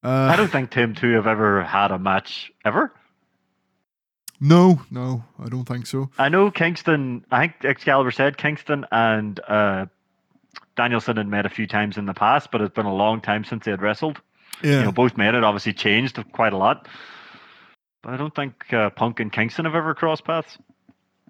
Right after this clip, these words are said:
Speaker 1: Yeah.
Speaker 2: So that'll be good.
Speaker 1: It will, aye. Uh, next up, we have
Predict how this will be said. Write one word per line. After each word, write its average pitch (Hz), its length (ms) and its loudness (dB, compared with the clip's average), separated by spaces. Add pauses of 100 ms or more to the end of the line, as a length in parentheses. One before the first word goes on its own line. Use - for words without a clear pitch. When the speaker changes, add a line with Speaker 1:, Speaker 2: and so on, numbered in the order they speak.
(1600)
Speaker 1:
Yeah. 180 540 0 (420)
Speaker 2:
So 285 100 -6
that'll 208 240 6
be 156 120 4
good. 233 220 2 (440)
Speaker 1:
It 165 160 0
will, 139 240 -2
aye. - 1700 -18
Uh, 143 480 0 (560)
next 156 420 -2
up, 160 200 2
we 143 260 0
have 120 920 -4